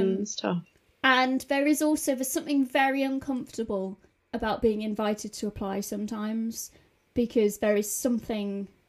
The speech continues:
Speaker 1: although you still go through exactly the same process of writing an application, writing a personal statement,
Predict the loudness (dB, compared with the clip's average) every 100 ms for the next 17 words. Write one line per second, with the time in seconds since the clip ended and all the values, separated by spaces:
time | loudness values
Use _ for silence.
0 | _ _ _ 6 10 10 10 6 4 4
1 | 4 2 2 -2 0 0 2 0 0 -4
2 | -4 -8 -12 -8 -4 -4 -6 -8 -8 -10
3 | -10 -10 -10 -12 -10 -10 -8 -8 -6 -6
4 | -6 -8 -10 -6 -6 -4 -6 -6 -6 -6
5 | -6 -6 -6 -6